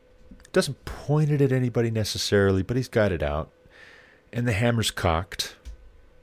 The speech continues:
and his finger's on the trigger, and he's got a ski mask on, and he makes some mention about how he might like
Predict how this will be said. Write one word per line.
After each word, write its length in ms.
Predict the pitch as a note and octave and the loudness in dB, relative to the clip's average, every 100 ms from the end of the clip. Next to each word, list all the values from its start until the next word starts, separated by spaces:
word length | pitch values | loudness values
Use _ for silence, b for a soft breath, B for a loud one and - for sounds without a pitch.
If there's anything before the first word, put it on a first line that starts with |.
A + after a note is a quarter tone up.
| _ _ _ _ - - | _ _ _ _ -20 -6
and 80 | A#2 | -4
his 140 | A2 | -2
finger's 340 | - A#2 G#2 | -2 0 0
on 120 | F#2+ F2 | 0 -2
the 60 | |
trigger, 460 | - E2+ D2 E2 G2+ _ _ _ b b b b _ _ - | -2 -4 -2 -4 -8 _ _ _ b b b b _ _ -2
and 80 | |
he's 140 | B2+ A2 | 0 2
got 140 | A#2 | 2
a 60 | G#2 | 2
ski 280 | - G2 D#2+ | 0 -6 -6
mask 360 | D2 D2+ - - - _ _ _ _ - | -6 -8 -10 -16 -20 _ _ _ _ -10
on, 340 | D2+ C#2+ G2 - _ _ _ - _ b b b _ _ _ | -8 -6 -8 -14 _ _ _ -20 _ b b b _ _ _
and 80 | C3+ | -2
he 60 | C3+ | 0
makes 280 | B2+ - | -2 -2
some 160 | - G#2 | -2 0
mention 320 | F#2+ F#2+ G2 | 0 0 -4
about 240 | E2+ E2+ D#2 | -2 -2 -2
how 200 | D#2 D#2 | -4 -4
he 120 | E2+ | -6
might 280 | A2+ C3 B2+ | -8 -8 -6
like 300 | A2 A2+ | -8 -8